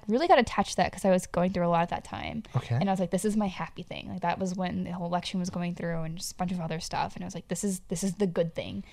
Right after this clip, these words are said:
Speaker 1: And so I put so much into that, and, like, having the final episode be something that I really wanted, I was just, like, overjoyed and sad. And
Speaker 2: For you, was it
Speaker 1: <sighs>
Speaker 2: more,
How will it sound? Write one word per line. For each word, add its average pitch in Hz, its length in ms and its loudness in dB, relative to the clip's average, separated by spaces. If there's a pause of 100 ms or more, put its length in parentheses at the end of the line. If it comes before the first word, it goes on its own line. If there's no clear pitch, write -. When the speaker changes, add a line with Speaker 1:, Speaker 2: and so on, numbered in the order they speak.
(240)
Speaker 1:
And 202 100 0
so - 60 0
I 202 100 4
put - 320 -2
so - 460 0
much 190 320 4
into 175 260 0
that, 170 240 2
and, 185 100 0
like, 175 300 0 (140)
having 175 520 -2
the 190 120 0
final 180 280 -2
episode 180 380 0
be 175 120 -2
something 175 300 -6
that - 180 -6 (200)
I 165 140 -2
really 180 480 2
wanted, 170 520 0
I 180 140 -6
was 175 100 -4
just, 170 240 -4 (320)
like, 277 140 -2
overjoyed 208 720 4
and 170 240 -4
sad. 202 500 2
And 185 180 -4 (600)
Speaker 2:
For - 180 2
you, 269 160 4
was 254 140 8
it - 120 6
Speaker 1:
<sighs> - 20 8
Speaker 2:
more, 170 460 8